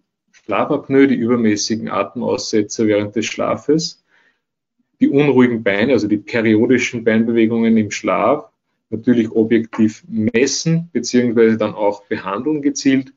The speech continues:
Und wir kümmern uns natürlich auch um die Menschen, die zu schläfrig sind. Das heißt, die Menschen, die tagsüber ungewollt immer wieder,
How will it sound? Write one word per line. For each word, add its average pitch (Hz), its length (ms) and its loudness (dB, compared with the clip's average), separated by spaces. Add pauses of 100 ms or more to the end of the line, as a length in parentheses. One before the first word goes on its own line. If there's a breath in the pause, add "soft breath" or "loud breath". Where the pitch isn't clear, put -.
(1000)
Und 160 260 4
wir 139 140 4
kümmern 139 300 2
uns 127 260 0
natürlich 127 460 2
auch 113 320 0 (440 soft breath)
um 117 200 -6
die 127 140 2
Menschen, 127 520 -2
die 123 400 4
zu 139 560 4 (160)
schläfrig 101 580 -4
sind. 95 260 -12
Das 104 100 -8
heißt, 107 320 -4
die 135 180 0
Menschen, 131 400 -4
die 113 160 -4
tagsüber 113 720 0
ungewollt 117 640 2
immer 131 260 2
wieder, 131 440 2